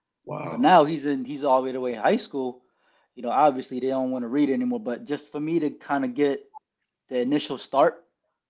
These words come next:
Speaker 2: and then for him to progress and to not be shy at all,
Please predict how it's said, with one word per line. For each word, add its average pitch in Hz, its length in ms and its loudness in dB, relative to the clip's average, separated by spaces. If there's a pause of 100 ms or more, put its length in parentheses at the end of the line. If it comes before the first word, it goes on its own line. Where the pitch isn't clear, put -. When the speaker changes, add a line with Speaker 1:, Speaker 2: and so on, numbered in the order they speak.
(540)
Speaker 2:
and 135 140 -4
then 131 100 0
for 131 120 -10
him 143 160 0
to 131 80 -2
progress 139 600 2
and 117 180 -8
to 117 60 -4
not 139 320 -2
be 123 120 -10
shy 139 400 4
at 151 80 2
all, 185 340 0